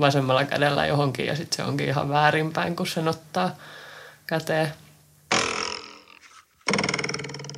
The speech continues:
Yksi, mikä on aina häirinnyt tosi paljon, on se, että viivottimissa on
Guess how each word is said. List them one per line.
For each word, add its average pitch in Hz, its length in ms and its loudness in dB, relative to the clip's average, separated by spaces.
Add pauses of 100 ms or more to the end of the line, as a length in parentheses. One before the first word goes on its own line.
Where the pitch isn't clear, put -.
(1300)
Yksi, 202 380 2
mikä 175 200 6
on 160 160 4
aina 202 340 6
häirinnyt 151 580 4
tosi 180 240 4
paljon, 151 360 2
on 151 140 2
se, 185 200 2
että 165 320 2
viivottimissa 160 1000 4
on 156 340 4